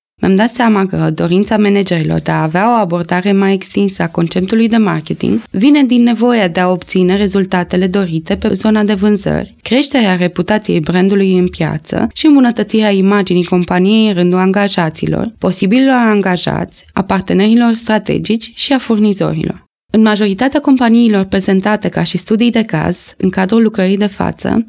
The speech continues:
există însă o discrepanță mare între obiectivele de business, politica de produs, politica de preț,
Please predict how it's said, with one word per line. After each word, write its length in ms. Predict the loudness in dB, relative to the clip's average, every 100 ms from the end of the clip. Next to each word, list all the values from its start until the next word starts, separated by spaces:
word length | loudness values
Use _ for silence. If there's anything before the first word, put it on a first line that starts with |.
| -4
există 460 | -4 0 -2 0 0
însă 300 | 0 0 0
o 80 | 0
discrepanță 680 | -2 -2 -4 0 0 0 2
mare 480 | 2 2 -2 -4 -2
între 260 | -2 0
obiectivele 540 | 0 0 -2 -2 0 0
de 120 | 0
business, 600 | 0 -2 0 -2 -2 -8
politica 460 | -4 -2 -2 -2 -2
de 100 | -2
produs, 540 | -2 -2 -2 -4 -6
politica 500 | -4 -2 0 0 -2
de 100 | -2
preț, 400 | -2 -4 -6 -10